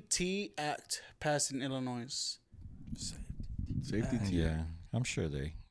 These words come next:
Speaker 3: I'm sure they regret
Speaker 2: See,
Speaker 3: whatever they did.
Speaker 2: it's gonna get wild, and it starts twenty twenty-three. So motherfuckers can get away with a lot of shit. Like, you can go up, you can break into people's houses, you can break into people's, like, store, you can, like, every, I mean, rob them. Like, it,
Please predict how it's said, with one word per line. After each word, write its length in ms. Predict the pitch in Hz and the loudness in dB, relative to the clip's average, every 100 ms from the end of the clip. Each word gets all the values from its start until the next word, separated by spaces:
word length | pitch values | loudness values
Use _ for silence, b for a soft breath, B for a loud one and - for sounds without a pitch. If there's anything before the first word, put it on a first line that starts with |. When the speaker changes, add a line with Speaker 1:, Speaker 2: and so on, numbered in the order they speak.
| _ - - - | _ -20 -12 -6
Speaker 3:
I'm 60 | 110 | -4
sure 200 | - 85 | 0 0
they 120 | 69 | 0
regret 380 | 67 - 57 - | -2 -2 0 8
Speaker 2:
See, 240 | 131 95 | 10 10
Speaker 3:
whatever 120 | 69 | 8
they 60 | 73 | 2
did. 220 | - 78 - _ _ _ _ - | 2 0 -2 _ _ _ _ 8
Speaker 2:
it's 180 | 135 160 | 10 12
gonna 140 | 151 | 12
get 160 | 131 92 | 12 12
wild, 340 | 107 101 90 - | 12 12 10 8
and 100 | 127 | 10
it 40 | |
starts 220 | 180 180 | 12 12
twenty 220 | - 156 143 | 12 10 10
twenty-three. 500 | 147 113 - 110 92 | 10 8 8 6 8
So 360 | 123 113 98 - _ - _ _ _ _ _ _ _ - | 10 10 8 0 _ -20 _ _ _ _ _ _ _ 2
motherfuckers 380 | 147 190 190 170 | 10 12 12 12
can 100 | 135 | 12
get 100 | 139 | 12
away 140 | 135 | 12
with 160 | 127 123 | 12 10
a 80 | 101 | 8
lot 400 | 101 98 104 107 | 10 10 10 10
of 80 | 87 | 6
shit. 260 | - 95 104 | 4 4 8
Like, 160 | 110 | 10
you 80 | 143 | 10
can 200 | 175 139 | 8 10
go 220 | 131 143 | 12 12
up, 80 | 135 139 | 12 10
you 80 | |
can 200 | - 185 123 | 10 8 8
break 340 | 110 139 143 | 10 12 12
into 200 | 156 151 | 10 10
people's 300 | 147 139 135 | 8 6 6
houses, 500 | 139 131 - 135 120 | 8 10 8 6 10
you 80 | 120 | 10
can 180 | 131 113 | 10 8
break 200 | 120 131 | 6 6
into 160 | 135 | 4
people's, 260 | 135 135 123 | 4 4 4
like, 220 | 117 101 - _ _ _ | 4 2 -2 _ _ _
store, 300 | - - 139 | 0 10 12
you 100 | 135 131 | 12 12
can, 160 | 131 | 10
like, 200 | - 135 165 | 8 8 12
every, 240 | 202 196 | 12 12
I 80 | 156 | 12
mean, 260 | 147 120 - | 12 10 4
rob 400 | 101 139 170 156 | 10 12 12 12
them. 140 | 160 | 10
Like, 220 | 139 - | 10 8
it, 120 | 120 | 4